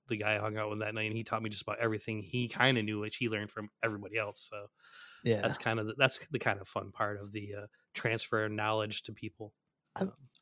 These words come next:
Speaker 2: I
Speaker 1: yeah.
Speaker 2: like that there's more people now, though.
Speaker 1: I don't really like people, um, a lot, so, <laughs>
Speaker 2: I, I don't
Speaker 1: uh,
Speaker 2: like people
Speaker 1: so
Speaker 2: either.
Speaker 1: it, it, it really kind of take, drains my battery going to camp.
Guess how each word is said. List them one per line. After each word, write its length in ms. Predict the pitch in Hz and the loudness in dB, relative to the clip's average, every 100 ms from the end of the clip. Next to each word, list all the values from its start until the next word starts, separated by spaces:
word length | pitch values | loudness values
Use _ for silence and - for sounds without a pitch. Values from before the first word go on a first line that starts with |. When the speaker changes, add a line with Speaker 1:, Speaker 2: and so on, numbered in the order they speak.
| _ - | _ 4
Speaker 2:
I 80 | |
Speaker 1:
yeah. 0 | |
Speaker 2:
like 260 | 170 233 - | 6 6 4
that 140 | 117 | 2
there's 180 | 98 95 | 2 2
more 200 | 107 104 | 4 2
people 320 | - 107 - | 0 -4 -4
now, 220 | - - - | -10 -10 -12
though. 200 | - - - _ _ - - - - - | -14 -14 -18 _ _ -20 -20 -20 -4 4
Speaker 1:
I 100 | 233 | 8
don't 100 | 180 | 8
really 200 | 123 117 | 8 6
like 200 | 107 - | 4 -2
people, 420 | 120 - 175 175 - - | -6 2 2 2 -6 -2
um, 380 | 139 143 143 - 170 | 4 4 4 0 2
a 80 | |
lot, 380 | 147 151 160 - | 6 8 6 4
so, 440 | - - 117 117 117 | 0 4 6 6 4
<laughs> 80 | - | 2
Speaker 2:
I, 100 | 127 - - | 0 -2 0
I 80 | 127 | 8
don't 140 | 160 107 | 10 10
Speaker 1:
uh, 120 | 101 | 8
Speaker 2:
like 20 | |
people 300 | 143 127 123 | 8 8 10
Speaker 1:
so 180 | 165 120 | 10 10
Speaker 2:
either. 180 | 110 - _ | 6 -6 _
Speaker 1:
it, 180 | 147 139 | 8 10
it, 160 | 143 | 8
it 100 | 156 | 6
really 240 | 135 135 120 | 10 10 10
kind 220 | 127 120 | 8 8
of 200 | 110 - | 6 2
take, 260 | - 120 120 | 4 4 4
drains 320 | 113 120 - | 4 4 4
my 120 | 117 | 2
battery 360 | 107 104 117 120 | 4 4 4 4
going 240 | 123 123 | 4 4
to 60 | 123 | 2
camp. 360 | 131 135 131 | 2 0 0